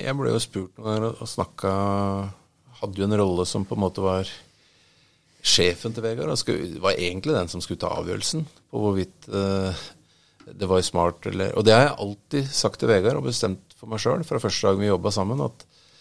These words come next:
at, eh, jeg skal ta den beslutningen jeg mener er riktig for klubben. Eh, og det som, eh, alltid tippet det, eh,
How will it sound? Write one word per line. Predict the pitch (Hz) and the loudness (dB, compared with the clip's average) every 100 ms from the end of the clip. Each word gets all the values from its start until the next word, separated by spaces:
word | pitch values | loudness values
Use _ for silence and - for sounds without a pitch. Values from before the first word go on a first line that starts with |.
| _ - 110 | _ -6 -6
at, | - _ 120 | -8 _ -10
eh, | 107 104 104 | -4 -2 -2
jeg | 101 - | -2 -2
skal | 110 107 104 104 - | 0 2 2 -2 2
ta | 98 | 2
den | 95 | 2
beslutningen | 98 95 - 107 | -2 -4 -4 -2
jeg | 107 | 0
mener | 90 92 | 0 0
er | 92 | -4
riktig | - - 87 | -8 -16 -12
for | |
klubben. | 87 82 92 82 _ _ _ _ _ _ _ - | -8 -4 -4 -6 _ _ _ _ _ _ _ -4
Eh, | 101 110 | -2 0
og | 120 107 | 0 4
det | 104 113 | 4 4
som, | 127 - _ _ _ _ _ _ _ - | 0 -2 _ _ _ _ _ _ _ -16
eh, | - - | -14 -2
alltid | 104 101 - 127 - | 0 0 -2 -14 -10
tippet | 120 - - 95 107 | -10 -12 -4 -2 2
det, | 117 120 - _ _ _ _ _ _ _ _ 147 | 0 0 -8 _ _ _ _ _ _ _ _ -18
eh, | 123 - | -10 -8